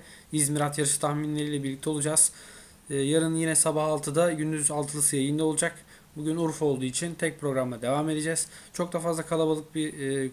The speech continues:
koşu grubu yok. Yani basit bir program diyebiliriz, yani nispeten. Çok fazla ikramiye vaat etmiyor. Belki misliye çevrilebilir.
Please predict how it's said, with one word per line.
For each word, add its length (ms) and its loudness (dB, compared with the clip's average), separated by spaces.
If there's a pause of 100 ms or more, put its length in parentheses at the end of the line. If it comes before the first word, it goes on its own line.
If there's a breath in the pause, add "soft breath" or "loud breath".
koşu 240 -4
grubu 240 -4
yok. 260 -2
Yani 220 -6
basit 320 -2
bir 80 -6
program 400 -2
diyebiliriz, 680 -2
yani 160 -10
nispeten. 440 -2 (320 loud breath)
Çok 180 -4
fazla 280 -2
ikramiye 420 0
vaat 220 2
etmiyor. 360 -4
Belki 260 -2
misliye 340 2
çevrilebilir. 600 -2